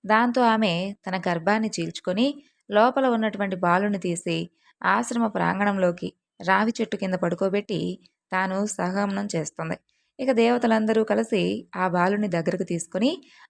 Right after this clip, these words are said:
ఆ బాలుడి దగ్గరకు వెళ్ళి అతనికి పిప్పలాదుడు అని నామకరణం చేస్తారు. అతను రుద్రావతారం. ఆ తరువాత కాలంలో పిప్పలాదుడు అనరణ్య మహారాజు అనేటటువంటి మహారాజు యొక్క కుమార్తెను వివాహమాడి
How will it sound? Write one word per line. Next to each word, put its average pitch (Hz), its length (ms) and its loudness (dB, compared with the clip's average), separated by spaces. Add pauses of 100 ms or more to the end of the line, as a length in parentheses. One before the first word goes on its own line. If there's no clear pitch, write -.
ఆ 202 120 2
బాలుడి 196 320 2
దగ్గరకు 190 360 0
వెళ్ళి 175 420 0 (100)
అతనికి 185 460 -2
పిప్పలాదుడు 196 640 -2
అని 175 300 0
నామకరణం 170 680 -2
చేస్తారు. 156 400 -4 (480)
అతను 202 480 0
రుద్రావతారం. 180 800 0 (360)
ఆ 208 120 0
తరువాత 233 420 2
కాలంలో 190 760 2
పిప్పలాదుడు 202 760 0 (360)
అనరణ్య 247 400 2
మహారాజు 196 500 2
అనేటటువంటి 180 540 -2
మహారాజు 190 600 0
యొక్క 180 200 -2
కుమార్తెను 175 560 -2
వివాహమాడి 175 840 -2